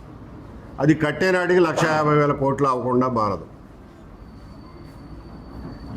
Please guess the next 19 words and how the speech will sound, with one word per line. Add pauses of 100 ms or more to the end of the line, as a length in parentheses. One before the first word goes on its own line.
ఇంత
ఖర్చు
పెట్టినా
కానీ
దానివల్ల
ఏమైనా
ఉపయోగం
ఉందా
అని
అంటే,
ఉపయోగం
శూన్యం
కాగా, (1600)
పోలవరం
నీళ్లు (720)
మీరు
బనకచెర్ల
దాకా
తీసుకువెళ్ళి